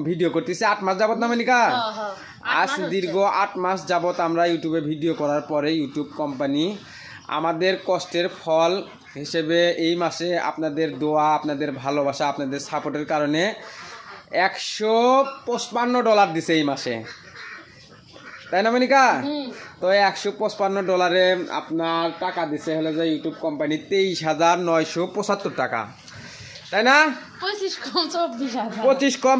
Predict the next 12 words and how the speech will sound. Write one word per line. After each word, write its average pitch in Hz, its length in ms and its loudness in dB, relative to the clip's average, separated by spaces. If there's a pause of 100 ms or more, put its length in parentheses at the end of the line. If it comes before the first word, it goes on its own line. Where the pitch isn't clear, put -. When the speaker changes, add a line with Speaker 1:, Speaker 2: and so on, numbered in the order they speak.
(100)
Speaker 1:
চব্বিশ 240 340 4
হাজার 226 240 4
টাকা 240 200 6
দিছে 214 180 2 (100)
YouTube 220 360 0
কোম্পানি, 220 460 4 (500)
আপনাদের 190 360 2 (160)
ভালোবাসা, 196 540 4 (160)
আপনাদের 180 360 0 (120)
সাপোর্ট 196 460 2 (720)
এর, 214 60 4 (320)
এবং 220 120 4